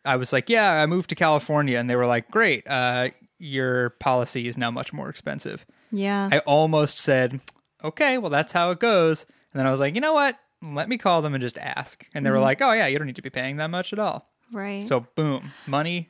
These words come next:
Speaker 1: saved.
Speaker 2: I'm glad. I'm glad that they didn't give you a hard time either, because I feel like when we think about those types of calls, we always kind of assume that the person's gonna try and dick us around.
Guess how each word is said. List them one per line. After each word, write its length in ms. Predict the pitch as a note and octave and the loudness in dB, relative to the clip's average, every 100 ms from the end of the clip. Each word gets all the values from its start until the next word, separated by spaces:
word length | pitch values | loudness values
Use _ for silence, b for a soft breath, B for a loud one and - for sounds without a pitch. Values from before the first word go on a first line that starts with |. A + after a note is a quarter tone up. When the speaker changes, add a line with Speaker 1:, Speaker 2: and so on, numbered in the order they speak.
| - | -14
Speaker 1:
saved. 680 | - C3 - G#2 - - - | -10 -10 -10 -14 -20 -20 -2
Speaker 2:
I'm 220 | G#3+ A#3 | 0 2
glad. 540 | G#3+ G3 F#3+ D#3 - - | 2 4 2 0 -4 -4
I'm 200 | F#3+ G3+ | -2 -2
glad 340 | G3+ G3+ G3+ | 0 0 0
that 180 | G3 F3 | -4 -6
they 200 | F#3+ F#3+ | -2 0
didn't 300 | F#3 F3+ F3 | 0 -2 -2
give 120 | F#3+ | -2
you 160 | F3 E3+ | 0 0
a 20 | |
hard 220 | F#3 D#3+ | 0 -2
time 400 | - F#3 F3 D#3+ | -4 -6 -6 -6
either, 420 | D#3+ D3 - F#3+ G3+ | -6 -8 -8 -10 -8
because 280 | G3 F#3+ F#3 | -6 -4 -2
I 120 | - G#3 | -2 -2
feel 220 | - B3+ | 0 2
like 240 | B3 A#3+ | 2 2
when 160 | G3 G3+ | 0 0
we 80 | G3 | 0
think 220 | - G3 | -2 -4
about 340 | F#3+ F#3 - | 0 0 0
those 200 | F3 E3 | -2 -4
types 300 | - E3+ E3+ | -2 -6 -6
of 120 | E3 - | -10 -8
calls, 280 | - E3+ F#3+ | -4 -2 -2
we 140 | F3+ | -2
always 300 | D#3+ D#3+ E3 | -2 -2 -4
kind 240 | - D#3 | -6 -8
of 80 | D#3 | -6
assume 460 | D#3 - E3 D#3+ D#3+ | -8 -6 -6 -6 -8
that 180 | - - | -8 -8
the 100 | E3+ | -10
person's 400 | - F3 F3 F3 | -8 -8 -10 -8
gonna 180 | E3+ E3+ | -8 -8
try 260 | - E3 | -6 -6
and 140 | E3 E3 | -6 -8
dick 160 | D#3+ | -8
us 160 | F3 - | -8 -6
around. 440 | D#3+ F#3 F#3+ A3 | -6 -4 0 0